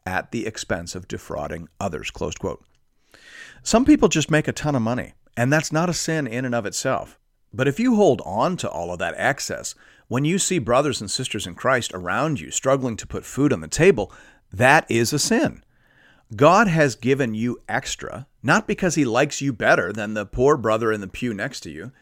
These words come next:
He gave you that extra because he trusted you to distribute it. So distribute it.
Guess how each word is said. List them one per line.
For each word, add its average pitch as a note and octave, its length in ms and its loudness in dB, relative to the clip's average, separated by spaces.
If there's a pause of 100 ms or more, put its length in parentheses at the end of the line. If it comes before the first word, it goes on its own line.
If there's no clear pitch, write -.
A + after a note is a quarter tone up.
(360)
He G#3 200 0
gave F#3+ 400 6
you G#3 160 2
that F#3 200 8
extra F#3+ 340 4
because F3 380 -2
he F#3+ 100 -4
trusted D#3+ 600 -2
you A2 180 -4
to B2 120 -4
distribute D#3+ 640 -2
it. - 240 -10 (320)
So D#3 360 8
distribute D3+ 880 2
it. - 360 -10